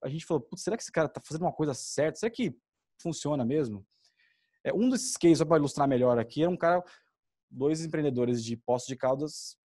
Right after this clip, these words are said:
que montaram Leiturinha. Vocês conhecem o Leiturinha? Provavelmente hoje é o maior clube literário do Brasil. Estão fazendo um trabalho, Play Ki-, eles,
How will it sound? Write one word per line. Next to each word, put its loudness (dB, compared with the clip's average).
que -14
montaram 0
Leiturinha. -2
Vocês -16
conhecem -4
o -2
Leiturinha? -8
Provavelmente -2
hoje 0
é 2
o -2
maior 2
clube -2
literário 0
do -6
Brasil. -2
Estão -20
fazendo -4
um -4
trabalho, 0
Play -4
Ki-, -14
eles, -8